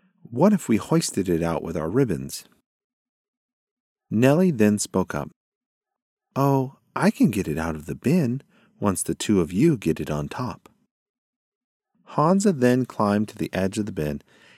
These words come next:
in the same way he had so many times before.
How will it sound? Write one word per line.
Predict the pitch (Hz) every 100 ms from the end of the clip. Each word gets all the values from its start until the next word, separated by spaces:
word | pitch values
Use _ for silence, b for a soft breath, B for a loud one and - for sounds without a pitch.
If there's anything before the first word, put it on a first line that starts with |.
| b
in | -
the | 92
same | 80 - 131 170 127
way | 82 80
he | - 92
had | 85 85 73
so | - - 120
many | 135 113 110 113
times | - 90 92 -
before. | 85 - 80 67